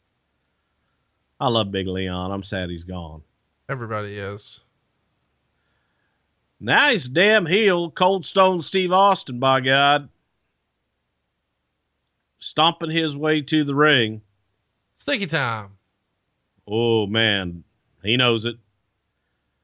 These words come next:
Speaker 1: He's like, "Oh, damn, that damn Vader better stay away from me with them fucking steak-ass gloves. Like I left goddamn deer out for a fucking season. Come back and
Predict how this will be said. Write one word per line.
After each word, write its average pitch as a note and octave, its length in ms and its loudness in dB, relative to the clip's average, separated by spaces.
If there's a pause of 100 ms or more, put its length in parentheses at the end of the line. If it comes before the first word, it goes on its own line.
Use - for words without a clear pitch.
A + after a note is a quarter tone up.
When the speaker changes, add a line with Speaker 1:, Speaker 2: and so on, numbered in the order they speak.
(160)
Speaker 1:
He's A2 180 -2
like, G#2+ 420 2 (440)
"Oh, D3 200 0
damn, D3 340 2
that C#3+ 160 -6
damn D3+ 260 0
Vader D3+ 260 2
better C#3+ 240 -2
stay D#3+ 260 -2
away D#3 260 2
from D#3+ 180 -8
me E3+ 160 4
with D3 80 0
them D#3 180 2
fucking D#3+ 380 -2
steak-ass F#3 760 0
gloves. F3 640 -2 (1500)
Like B2+ 220 -4
I - 20 -4
left C#3+ 300 0
goddamn D#3 560 0
deer D#3 340 4
out B2 380 0
for A#2+ 160 -4
a A2+ 60 -8
fucking B2+ 360 -6
season. G#2 580 -4
Come B2+ 280 -2
back C#3+ 440 0
and F2+ 140 -20